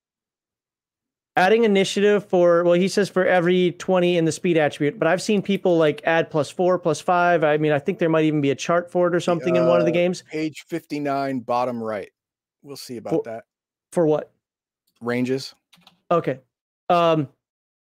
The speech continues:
Speaker 1: I, I don't like that because I don't believe that how fast you run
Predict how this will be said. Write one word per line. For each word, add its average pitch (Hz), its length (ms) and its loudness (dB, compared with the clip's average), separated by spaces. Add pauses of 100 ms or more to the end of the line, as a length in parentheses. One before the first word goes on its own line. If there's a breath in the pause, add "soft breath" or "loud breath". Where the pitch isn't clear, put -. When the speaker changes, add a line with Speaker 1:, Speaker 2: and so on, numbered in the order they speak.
(680)
Speaker 1:
I, 202 360 0 (240)
I 196 160 2
don't 254 180 2
like 214 200 2
that 254 180 0
because 196 260 -2
I 180 100 4
don't 208 180 0
believe 190 280 0
that 185 100 0
how 185 140 2
fast 190 400 -2
you 175 80 0
run 170 380 0